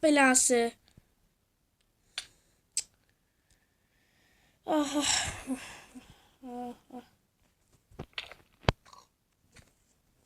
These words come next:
Ya ben de bilsem bir anlayı da yani. Ben de olacağım. Adam yaldırdı ya.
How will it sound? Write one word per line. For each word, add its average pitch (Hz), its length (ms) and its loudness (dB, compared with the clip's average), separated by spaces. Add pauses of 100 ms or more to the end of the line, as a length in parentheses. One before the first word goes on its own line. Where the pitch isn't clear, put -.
(360)
Ya 269 60 -16 (220)
ben 302 260 -2
de 330 80 -6 (680)
bilsem 330 500 -8
bir 302 120 -6
anlayı 254 500 -6
da - 60 -12
yani. 240 380 -8 (360)
Ben 269 180 -6
de 277 60 -4
olacağım. 220 300 -10 (4000)
Adam 370 320 2
yaldırdı 302 640 2
ya. 302 300 -2